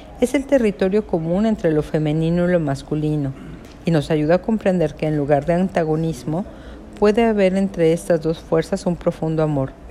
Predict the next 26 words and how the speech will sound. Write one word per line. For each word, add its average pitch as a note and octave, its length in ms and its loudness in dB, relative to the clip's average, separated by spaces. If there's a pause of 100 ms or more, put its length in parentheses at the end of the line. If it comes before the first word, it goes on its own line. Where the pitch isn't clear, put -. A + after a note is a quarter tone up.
(320)
sobre D#3+ 360 6
todo D#3+ 300 4
cuando E3 420 2
éste G#3+ 240 2
se F#3 160 0
basa E3+ 260 2
en E3+ 80 2
la D#3 100 2
búsqueda D#3+ 540 -2
del C#3+ 180 0
yo C#3 180 0
propio. B2+ 500 -4 (1500)
La D#3+ 140 4
doncella D#3+ 420 0
manca D#3+ 480 0 (160)
es - 160 -6
un F#3+ 120 2
cuento F3 340 2
de F#3 100 2
la D#3 140 2
vida D3+ 260 0
real. D3+ 420 2 (480)
Ah, E3+ 160 -6
ah, F3+ 160 -4
ah, F#3 200 -2
no. D3 160 -4